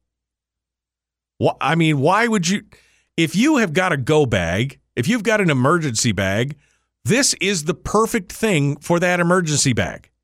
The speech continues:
A disaster, right? An earthquake. We just had an earthquake on Saturday. It wasn't the twenty eighteen earthquake, but it was a,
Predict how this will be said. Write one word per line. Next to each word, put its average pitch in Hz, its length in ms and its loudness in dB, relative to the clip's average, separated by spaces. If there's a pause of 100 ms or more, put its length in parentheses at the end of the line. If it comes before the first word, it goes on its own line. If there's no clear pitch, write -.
(1300)
A 143 60 -4
disaster, 143 760 -2 (380)
right? 196 320 0
An 117 200 -2
earthquake. 208 460 0
We 135 100 2
just 151 160 -2
had 170 120 0
an 151 80 0
earthquake 160 400 0
on 131 120 2
Saturday. 170 520 0
It - 100 -4
wasn't 131 320 0
the 120 80 -4
twenty 139 400 -2
eighteen 147 400 -2
earthquake, 120 460 -2
but 113 120 -2
it 117 60 0
was 131 180 0
a, 104 120 -6